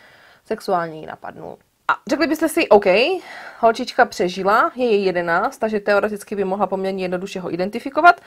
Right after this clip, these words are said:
ale Václav byl poměrně chytrý v tomhletom. Ani se mi to nechce říct úplně nahlas, ale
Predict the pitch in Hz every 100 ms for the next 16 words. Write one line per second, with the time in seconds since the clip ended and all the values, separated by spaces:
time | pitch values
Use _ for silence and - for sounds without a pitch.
0 | - - - 220 285 349 233 185 214 240
1 | - 220 208 208 196 185 180 165 160 156
2 | - _ _ - - - - 185 233 -
3 | 254 254 262 302 359 381 _ - 143 151
4 | 156 156 151 156 165 170 180 208 202 202
5 | 196 208 208 - 175 170 175